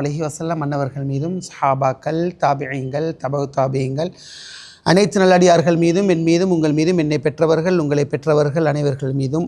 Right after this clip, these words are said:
அல்லாஹுடைய கருணையும் அருளும் என்றென்றும் நிலவ வேண்டும் என்ற அந்த இனிய பிரார்த்தனைக்கு பின்னால், அன்பார்ந்த ஈமான் உறவுகளே, இஸ்லாமிய சகோதரர்களே, சகோதரிகளே, இளைஞர்களே, தாய்மார்களே, யுவதிகளே, முகநூல் நண்பர்களே, அஸ்ஸலாமு அலைக்கும் வரஹ்மத்துல்லாஹி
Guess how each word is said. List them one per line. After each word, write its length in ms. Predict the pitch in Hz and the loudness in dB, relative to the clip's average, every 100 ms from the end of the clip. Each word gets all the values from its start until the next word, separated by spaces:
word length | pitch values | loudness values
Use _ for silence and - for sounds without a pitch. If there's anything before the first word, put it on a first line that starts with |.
| - | 0
அல்லாஹுடைய 560 | 143 147 143 143 143 160 160 | 2 4 4 2 4 4 2
கருணையும் 460 | 160 160 185 196 202 202 | 0 2 2 2 0 0
அருளும் 300 | 156 170 175 - | 2 2 0 -2
என்றென்றும் 460 | 147 147 160 160 165 | -2 0 0 0 0
நிலவ 240 | 151 156 147 | 2 4 4
வேண்டும் 320 | 139 135 131 | 2 -2 -4
என்ற 140 | 131 147 - | -2 -2 -2
அந்த 160 | 131 135 - | -2 -2 -2
இனிய 180 | 139 139 135 | -2 -4 -2
பிரார்த்தனைக்கு 460 | 131 127 127 123 120 | -4 -4 -6 -4 -4
பின்னால், 300 | 123 135 185 - - - - - | -2 0 -2 -4 -20 -20 -20 -10
அன்பார்ந்த 460 | - 170 208 208 196 190 165 | -2 2 4 4 4 4 4
ஈமான் 300 | 170 160 151 | 2 4 4
உறவுகளே, 400 | 156 147 165 185 190 | 2 2 2 2 0
இஸ்லாமிய 400 | - 165 151 147 - | -2 0 0 -2 -8
சகோதரர்களே, 680 | 147 165 160 160 160 170 175 175 151 | -6 -2 2 2 0 -2 -4 -4 -6
சகோதரிகளே, 600 | 139 160 151 143 165 165 151 | -2 0 0 0 0 0 0
இளைஞர்களே, 540 | 170 175 160 175 175 175 | 0 0 -4 -2 -2 0
தாய்மார்களே, 540 | 147 147 143 139 143 143 135 | -2 -2 -4 -6 -4 -4 -2
யுவதிகளே, 440 | 139 139 147 151 160 - - _ _ 170 | -2 -4 -2 -2 -2 -10 -20 _ _ 0
முகநூல் 440 | 165 208 208 190 | 2 4 4 2
நண்பர்களே, 480 | 160 147 139 147 147 147 | 0 0 -2 0 0 -2
அஸ்ஸலாமு 400 | - 151 143 143 | -4 -2 -2 0
அலைக்கும் 480 | 147 175 - 196 196 196 - | 0 -2 -4 -4 -4 -6 -4
வரஹ்மத்துல்லாஹி 920 | 156 - 147 139 139 143 143 123 135 | -4 -4 -8 -6 0 2 0 -2 -6